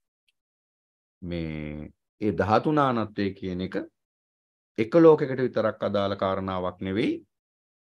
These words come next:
ශුද්‍ර ජීවියගේ ඉඳලා, ශුද්‍ර ජීවියගේ ඉඳලා මහා බ්‍රහ්මයා දක්වාම සකල ලෝක සත්‍යයටම බලපා තියෙන තත්ත්වයක් තමයි මේ ධාතු නානත්වය කියලා කියන්නේ.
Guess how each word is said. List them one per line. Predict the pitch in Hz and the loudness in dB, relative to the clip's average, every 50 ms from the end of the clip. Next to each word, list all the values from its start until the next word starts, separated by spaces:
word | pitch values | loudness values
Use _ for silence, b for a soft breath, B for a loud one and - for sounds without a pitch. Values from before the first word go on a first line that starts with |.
| _ _ _ - | _ _ _ -12
ශුද්‍ර | - - 135 135 131 135 147 175 185 | -6 -4 -2 -2 -4 -2 2 4 4
ජීවියගේ | 170 143 143 147 151 160 175 175 165 147 120 107 104 101 104 - _ _ _ | 4 4 4 4 4 4 4 4 4 4 2 0 -4 -6 -8 -12 _ _ _
ඉඳලා, | - 117 107 104 101 98 123 - - - | -8 -4 0 0 2 2 2 0 -2 -4
ශුද්‍ර | - - - 123 120 120 127 151 165 156 | -12 -10 -6 -4 -4 -4 0 2 2 2
ජීවියගේ | 127 113 127 143 151 170 175 170 147 127 110 101 | 2 0 -2 -2 0 4 6 6 6 4 2 -2
ඉඳලා | 92 87 95 104 107 - - - _ _ _ _ _ _ - | -2 -2 0 0 0 -2 -4 -8 _ _ _ _ _ _ -2
මහා | 95 110 123 127 139 139 160 190 214 240 269 277 | 2 4 6 6 6 8 8 8 8 10 8 8
බ්‍රහ්මයා | 277 262 262 233 208 - 190 170 151 135 | 8 8 8 6 6 4 0 0 2 2
දක්වාම | 123 110 101 - - 98 82 76 - - - - _ _ _ _ _ _ _ _ _ _ _ _ _ - - | 2 0 -2 -4 -8 -10 -8 -8 -10 -14 -20 -20 _ _ _ _ _ _ _ _ _ _ _ _ _ -4 2
සකල | - 127 123 139 - - 214 240 247 240 | 4 6 6 4 6 8 10 12 12 12
ලෝක | 226 196 196 214 247 254 269 | 12 12 10 10 10 8 8
සත්‍යයටම | 254 240 254 233 226 - - 196 165 147 135 127 139 123 120 | 6 6 6 6 6 4 4 6 6 6 6 4 2 -2 -2
බලපා | 117 117 113 117 113 113 - 113 107 104 | -2 0 0 0 -2 -2 0 0 0 -2
තියෙන | 104 104 101 104 110 110 | -2 -4 -4 -4 -4 -2
තත්ත්වයක් | - 120 113 110 - - 117 107 101 101 | 0 2 2 2 2 2 0 0 0 0
තමයි | - 107 98 107 131 151 | -2 -4 -2 -2 -2 -2
මේ | 156 151 151 | -2 -2 -2
ධාතු | 123 127 123 123 123 120 131 | 0 4 4 4 4 4 2
නානත්වය | 127 120 113 107 104 101 101 101 - 101 98 90 | 0 0 2 2 0 0 -4 -4 -4 -6 -4 -4
කියලා | 87 95 107 127 151 | -4 -4 -4 -4 -4
කියන්නේ. | 143 123 92 87 - | -6 -6 -8 -10 -12